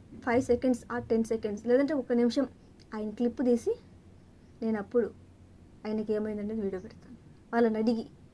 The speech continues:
వాళ్ళు ఒప్పుకుంటేనే. ఓకేనా? మీకు దండం అండి, నమస్కారం. అందరికీ కాదు, కొంతమందికి నన్ను సతాయిస్తున్నారండి, చాలా, చాలా సతాయిస్తున్నారు,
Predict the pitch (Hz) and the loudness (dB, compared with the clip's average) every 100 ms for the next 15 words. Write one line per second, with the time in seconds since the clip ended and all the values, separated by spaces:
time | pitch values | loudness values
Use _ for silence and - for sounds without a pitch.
0 | - - 240 233 233 269 269 233 190 - | -14 0 6 6 4 4 6 6 0 -8
1 | - - - - - 226 220 233 294 - | -20 -20 -20 -20 -18 -14 -6 -6 -6 -12
2 | - - - - - - 214 196 185 233 | -20 -20 -20 -20 -20 -12 -8 -8 -6 -4
3 | 247 196 226 - - - - - - 202 | -4 -6 -8 -16 -20 -20 -20 -20 -16 -12
4 | 202 214 220 202 - - - - - - | -12 -10 -12 -14 -20 -20 -20 -20 -20 -16
5 | - 240 277 285 302 247 233 330 - - | 0 4 6 4 2 2 2 -2 -6 -20
6 | - - - 240 233 240 226 214 - - | -20 -14 0 2 4 4 2 -2 -10 -20
7 | - - - 214 202 208 220 226 233 254 | -20 -20 -16 -12 -10 -12 -10 -10 -6 -4
8 | 226 220 202 226 - - - - - - | -4 -6 -8 -12 -20 -20 -20 -20 -18 -6
9 | 226 226 240 240 240 233 226 240 220 226 | -4 0 2 4 2 0 -4 -4 -8 -10